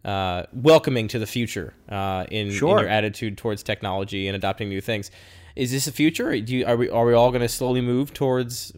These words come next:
Speaker 1: wearable tech? What, what do you think?
Speaker 2: I'm a li-, I'm, I'm a little in between here, because wearable tech, I'm, I'm with, with you, what you're leading into with talking about watches, right?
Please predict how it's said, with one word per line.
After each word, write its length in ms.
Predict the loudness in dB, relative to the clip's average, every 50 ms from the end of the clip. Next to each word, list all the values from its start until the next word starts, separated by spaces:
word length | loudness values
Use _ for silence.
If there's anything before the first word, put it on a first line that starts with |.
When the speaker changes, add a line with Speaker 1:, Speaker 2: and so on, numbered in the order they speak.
| -14 -8
Speaker 1:
wearable 360 | -2 0 0 2 2 0 -2
tech? 300 | -2 2 2 2 2 2
What, 80 | 0 -2
what 120 | 0 -2
do 40 | -2
you 60 | -2
think? 400 | -2 -4 -6 -8 -8 -10 -18 _ _ _ _ _ -20 -20 -20 -20 -20 _ _ -2
Speaker 2:
I'm 120 | 0 2 2
a 100 | 2 2
li-, 120 | 0 -2 -4 -6 -6
I'm, 240 | -4 -4 -4 -6 -10 _ _ _ _ _ _
I'm 140 | -4 -4 -2
a 60 | -2
little 240 | -2 -2 -2 0 0
in 120 | -2 -2 -2
between 360 | -4 -6 -4 -4 -4 -2 -2
here, 160 | -4 -6 -8
because 480 | -8 -10 -4 -2 0 0 0 -4 -10 -16 _ _ _ _ _ _ _ _ _ _ -10
wearable 400 | -4 0 0 0 0 0 -4 -4
tech, 380 | -2 0 0 0 -2 -4 -12 -20 _ _ -4
I'm, 320 | -2 -2 -2 -2 -4 -8 -4 0
I'm 420 | 2 2 2 2 -2 -4 -6 -4
with, 300 | -2 -2 -2 -2 -4 -10 -6
with 240 | -2 0 0 0 0
you, 240 | -2 0 0 0
what 240 | 0 0 -2 -4 -2
you're 120 | -2 0 0
leading 220 | 2 0 0 -2
into 360 | -4 -6 -4 -4 -2 -2 -2
with 300 | -2 -2 -4 -6 -8 -8
talking 260 | -6 -6 -4 -4 -2
about 160 | -2 -2 -2 -2
watches, 480 | -4 -4 -4 -8 -10 -14 -16 -10 -6
right? 260 | -4 -2 -2 -4 -6